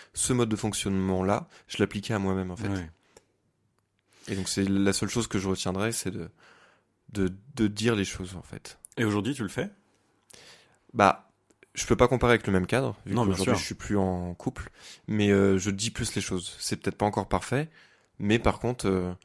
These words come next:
Speaker 1: je suis capable, en fait, de, de pas m'oublier, parce que derrière tout ça, il y avait aussi une question d'amour-propre, en fait.
Speaker 2: Mm.
Speaker 1: Et clairement, euh,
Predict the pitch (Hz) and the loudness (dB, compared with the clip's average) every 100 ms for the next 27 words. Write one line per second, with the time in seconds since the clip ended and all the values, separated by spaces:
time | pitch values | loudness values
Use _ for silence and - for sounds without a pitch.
0 | _ _ - - - 107 120 120 101 117 | _ _ -14 -10 2 4 4 2 2 0
1 | 107 98 92 92 92 _ _ _ _ _ | -2 -2 -2 -6 -12 _ _ _ _ _
2 | _ - 98 107 107 101 101 127 - - | _ -4 4 4 4 2 0 -2 -4 -2
3 | 104 101 110 120 - 110 - 127 107 98 | 0 2 2 2 -2 -4 -2 0 0 -2
4 | - 120 104 - 101 98 87 - 101 - | -4 -4 -4 -2 0 0 -4 -4 -4 -4
5 | - - 104 98 92 - - 98 - 101 | -8 -8 -6 -6 -10 -12 -6 -2 4 6
6 | 104 110 139 - 98 92 90 92 | 6 4 2 0 0 0 -2 -6